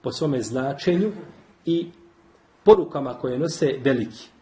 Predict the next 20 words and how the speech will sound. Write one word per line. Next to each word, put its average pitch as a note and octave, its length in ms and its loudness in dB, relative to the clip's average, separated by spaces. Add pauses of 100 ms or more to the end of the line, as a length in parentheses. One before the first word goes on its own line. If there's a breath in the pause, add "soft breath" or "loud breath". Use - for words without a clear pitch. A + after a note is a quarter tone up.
(180)
I C#3 80 -2
zato D#3 340 2
ne D3 100 2
mogu D#3 260 2
presušiti D3+ 720 -2
nikad C#3 320 -2
riječi D#3+ 280 0
poslanika, C3 540 -8
sallallahu C#3 640 -4
alejhi B2 260 -4
ve A#2 80 -4
selleme, D#3+ 440 -4 (400 loud breath)
i C3+ 80 -4
da C3+ 120 -2
čovjek D3 260 0
živi D3 300 0
životom C3 440 -2
Nuha, D#3+ 180 0
alejhi C#3 220 0
selam, D3 380 -4